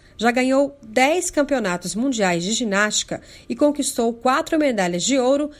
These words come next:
e uma de bronze nos Jogos Olímpicos do Rio de Janeiro em dois mil e dezesseis. A ginasta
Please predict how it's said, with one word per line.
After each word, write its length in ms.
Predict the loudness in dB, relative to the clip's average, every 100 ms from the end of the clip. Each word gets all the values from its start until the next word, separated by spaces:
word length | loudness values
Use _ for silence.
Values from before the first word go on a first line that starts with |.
| -6
e 140 | 0 2
uma 180 | 2
de 140 | 2 -2
bronze 460 | -2 0 0 -2
nos 180 | -2 -2
Jogos 340 | 0 0 0 -2
Olímpicos 600 | -2 -2 -2 -4 -6 -2
do 100 | -2
Rio 220 | -2 -4
de 100 | -4
Janeiro 500 | -4 -2 -2 -2 -6 -12 -10 -4
em 160 | -2
dois 300 | 0 0 0
mil 140 | -2 -2
e 60 |
dezesseis. 840 | -2 -2 -2 0 -2 0 -2 -4 -8 -18 -20 -2
A 100 | 0
ginasta 680 | 0 0 0 0 -2 -4